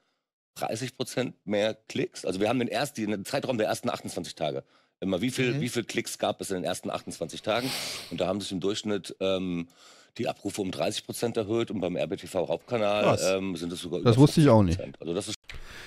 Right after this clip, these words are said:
Speaker 3: Das sind so Sachen, für die ich mich eigentlich auch fairerweise selten interessiere, beziehungsweise sie nicht wirklich, ähm, also was heißt nicht interessiere, ist vielleicht ein bisschen falsch. Natürlich will ich auch immer, dass wir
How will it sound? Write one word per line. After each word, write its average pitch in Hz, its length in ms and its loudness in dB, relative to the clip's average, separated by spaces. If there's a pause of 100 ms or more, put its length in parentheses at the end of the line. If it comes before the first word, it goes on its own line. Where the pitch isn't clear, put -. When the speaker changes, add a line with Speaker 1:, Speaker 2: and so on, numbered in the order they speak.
(200)
Speaker 3:
Das 120 140 10
sind 160 120 10
so 143 100 10
Sachen, 139 280 10
für 127 100 8
die 120 80 6
ich 127 100 2
mich 127 160 4
eigentlich 127 240 4
auch - 320 2 (600)
fairerweise 113 720 6
selten 113 420 6
interessiere, 113 760 2
beziehungsweise 113 720 4
sie 110 140 4
nicht 110 240 0
wirklich, - 500 0 (1500)
ähm, 98 720 4 (680)
also 123 140 4
was 123 80 6
heißt 131 120 6
nicht 139 200 4
interessiere, 156 500 6
ist 131 180 4
vielleicht - 300 6
ein - 20 2
bisschen 127 260 6
falsch. 139 360 2
Natürlich 120 400 4
will 120 80 6
ich 113 180 0
auch 120 260 2
immer, 127 340 4 (220)
dass - 240 -2
wir 120 260 2